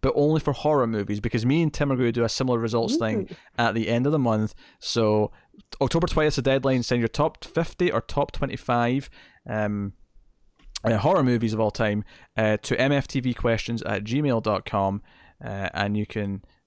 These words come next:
Speaker 1: do that, uh, whenever, but before October twentieth is the de-, is the deadline. Uh, so there'll be a similar results show for that. And I feel like I don't
Speaker 2: Do
Speaker 1: have
Speaker 2: it.
Speaker 1: to, I don't have to explain it as much, because now you've seen this, you understand the concept a bit better. <laughs>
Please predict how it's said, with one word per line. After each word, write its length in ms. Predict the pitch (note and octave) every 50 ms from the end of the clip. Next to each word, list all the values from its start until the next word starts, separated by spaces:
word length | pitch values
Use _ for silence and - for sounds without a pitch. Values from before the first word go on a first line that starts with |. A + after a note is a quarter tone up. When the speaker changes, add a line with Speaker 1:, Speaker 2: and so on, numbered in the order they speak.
| _ -
Speaker 1:
do 160 | - A#2 A2
that, 560 | G#2 G#2 G2+ G2 F#2+ - - - - - - _ _
uh, 440 | - - F#2+ F#2 F#2 F#2 F2+ F2+ F2 - _ - -
whenever, 360 | - A2 G#2 G2+ F#2+ F#2+ F2 -
but 120 | - C3 A#2
before 260 | B2 - - C3+ B2+
October 240 | C3 - B2+ A2 A2+
twentieth 480 | - - A2 F#2+ F2 F2 - - - -
is 140 | - G2+ -
the 80 | - G2
de-, 200 | - F#2+ - F#2+
is 80 | F#2+
the 60 | F#2+ F#2
deadline. 400 | G2+ F#2+ F#2 - F2+ F2 G2 - - - - _ _ -
Uh, 160 | A2+ A2+ G#2
so 420 | G2 - - A2+ G#2 G2+ G2+ G2+ G2 -
there'll 180 | F#2+ G#2+ G#2+ G#2
be 100 | F#2+ A2
a 40 | G#2
similar 280 | - - A#2+ A2 A2 G2+
results 320 | G2+ G2+ G2+ F#2+ F#2+ -
show 80 | - -
for 100 | - F#2+
that. 240 | F#2+ F#2 F2+ - - - - -
And 140 | - A#2 B2+ -
I 100 | C3 B2+
feel 100 | - G3+
like 100 | F#3+ F3+
I 40 |
don't 100 | - -
Speaker 2:
Do 60 | F#3+ F#3+
Speaker 1:
have 80 | F3
Speaker 2:
it. 80 | - -
Speaker 1:
to, 120 | - - _ _ _ _ -
I 60 | B2+
don't 120 | B2+ D#3 F3
have 120 | F3 D#3+
to 80 | - C3
explain 340 | - - - - B2 B2 C3
it 40 | B2+
as 140 | C#3 B2+
much, 200 | C#3 C3+ - -
because 380 | - A#2 - - A#2+ A2 - -
now 120 | - A#2 B2
you've 220 | B2+ A#2+ G#2+ G#2+
seen 200 | - - G#2+ G#2
this, 180 | G#2+ A2 G#2+ -
you 80 | A2
understand 400 | G#2+ G#2 G2+ - - - G#2 G2
the 60 | F#2+ -
concept 400 | - G#2+ G2+ G2+ - F#2+ - -
a 60 | G#2
bit 120 | F#2+ -
better. 200 | - F#2+ F#2 - - - - - -
<laughs> 140 | - C3 C3